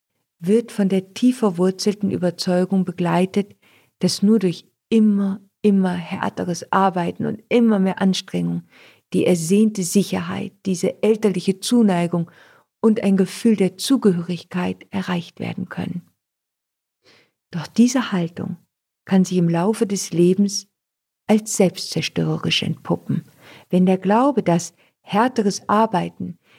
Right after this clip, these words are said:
das fehlende Stück in der emotionalen Erfüllung ist, nie hinterfragt wird, läuft die innere Kriegerin Gefahr, endlos im Kampf zu verharren, immer auf der Suche nach Anerkennung,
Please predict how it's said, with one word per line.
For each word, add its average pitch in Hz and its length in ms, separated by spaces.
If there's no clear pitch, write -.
das 175 200
fehlende 226 480
Stück - 360
in 185 120
der 175 160
emotionalen 196 680
Erfüllung 233 540
ist, 175 300
nie 240 320
hinterfragt 214 720
wird, - 300
läuft 208 460
die - 100
innere 180 320
Kriegerin 202 560
Gefahr, 180 520
endlos 185 460
im 165 200
Kampf 170 300
zu - 160
verharren, 170 500
immer 240 380
auf 185 140
der 175 140
Suche 185 420
nach 175 220
Anerkennung, 175 640